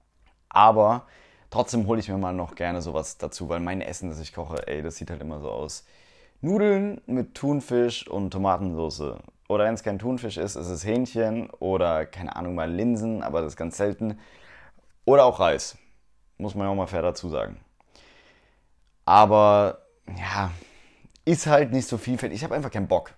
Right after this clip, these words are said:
sag ich ganz ehrlich. Ich esse sehr gerne und ich esse sehr gerne gut, aber ich hab keinen Bock, das selber zu machen. Das kostet mir einfach zu viel Zeit. Da bin ich ganz ehrlich.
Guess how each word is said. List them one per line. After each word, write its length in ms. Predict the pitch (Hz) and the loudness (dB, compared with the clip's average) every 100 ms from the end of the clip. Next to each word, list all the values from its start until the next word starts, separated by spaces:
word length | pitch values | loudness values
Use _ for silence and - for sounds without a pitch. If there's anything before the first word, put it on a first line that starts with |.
| _ | _
sag 120 | - 123 | -2 -2
ich 100 | 113 | -2
ganz 140 | 101 | -4
ehrlich. 260 | 64 67 - | -6 -8 -12
Ich 180 | - - | -6 0
esse 280 | 139 131 | 0 2
sehr 180 | 110 107 | 2 2
gerne 420 | 98 104 98 104 - | 4 2 0 -4 -8
und 60 | 104 | -10
ich 140 | - | -8
esse 200 | 117 107 | -8 -4
sehr 160 | 98 95 | -2 -2
gerne 240 | 95 92 | -2 -4
gut, 340 | 98 113 135 - _ _ _ _ _ _ _ | -2 -2 -2 -6 _ _ _ _ _ _ _
aber 180 | 101 | -4
ich 120 | 101 101 | -4 -6
hab 80 | |
keinen 120 | - 80 | -8 -8
Bock, 120 | 78 | -8
das 140 | 80 | -8
selber 240 | 80 71 67 | -4 -4 -6
zu 120 | - | -12
machen. 180 | - - _ _ | -18 -20 _ _
Das 320 | - - - - | -12 -12 -12 -10
kostet 320 | 104 - 85 | -8 -6 -8
mir 100 | 69 | -8
einfach 260 | 76 80 | -8 -12
zu 140 | - 92 | -12 -10
viel 160 | 90 | -8
Zeit. 320 | - - 50 - - | -8 -12 -14 -18 -10
Da 100 | 101 | -4
bin 140 | 117 | -4
ich 120 | 101 | -4
ganz 180 | 95 - | -8 -4
ehrlich. 380 | 78 95 107 | -2 -2 -6